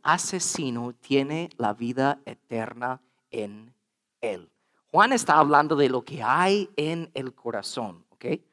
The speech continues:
Entonces piensa en esto, si te cuesta amar a otro creyente imperfecto como tú, las palabras que Jesús mismo dice en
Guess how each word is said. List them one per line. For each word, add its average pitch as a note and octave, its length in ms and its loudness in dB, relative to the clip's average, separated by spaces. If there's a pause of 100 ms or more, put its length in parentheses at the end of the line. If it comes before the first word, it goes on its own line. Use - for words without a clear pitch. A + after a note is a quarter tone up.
(200)
Entonces F3 320 -4
piensa A3+ 340 0
en G3 60 0
esto, C3+ 240 -2
si G3+ 160 -2
te F#3+ 180 2
cuesta C#4 640 4 (440)
amar F3 560 10
a C#3 100 10
otro A3+ 480 4 (180)
creyente F#3+ 640 6
imperfecto F#3 680 4
como G3 320 6
tú, G3 480 4 (1040)
las F#3 200 8
palabras G#3+ 800 8
que G3+ 240 2 (300)
Jesús G3 420 0
mismo G3+ 400 0
dice D#3 440 4
en - 180 -6